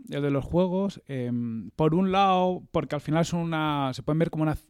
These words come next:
cierta, eh, simulación de lo real, es decir,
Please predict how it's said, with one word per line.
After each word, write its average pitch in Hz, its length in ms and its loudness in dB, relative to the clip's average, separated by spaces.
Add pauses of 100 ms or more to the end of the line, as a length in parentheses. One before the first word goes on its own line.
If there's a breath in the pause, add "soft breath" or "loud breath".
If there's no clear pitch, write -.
(160)
cierta, 131 1200 -2
eh, 110 80 -10
simulación 147 680 -2
de 151 80 2
lo 135 80 2
real, 143 340 -2
es 147 120 -6
decir, 120 260 -8